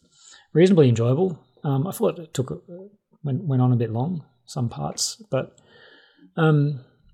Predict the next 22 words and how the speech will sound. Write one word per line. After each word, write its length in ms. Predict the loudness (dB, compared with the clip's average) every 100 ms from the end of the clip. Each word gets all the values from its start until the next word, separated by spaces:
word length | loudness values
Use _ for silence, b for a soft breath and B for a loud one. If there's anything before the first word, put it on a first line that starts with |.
| _ _
so 200 | -2 4
yeah, 420 | 4 4 4 4 2
I 40 |
guess 200 | 0 2
I 100 | 2
did 140 | 2 2
enjoy 500 | 2 2 2 0 -4
a 60 | -4
bit 100 | 0
of 60 | 2
the 60 |
dialogue. 420 | 0 -2 -2 -2 -4
It 60 |
was 100 | -8
quite 200 | -4 -2
good, 120 | 2 2
and 160 | 2
it's 200 | 2 0
a 40 | 2
Zombieland 560 | 2 2 2 0 -2
writers, 560 | -4 -4 -4 -4 -6 -8
so, 300 | -10 -4 -4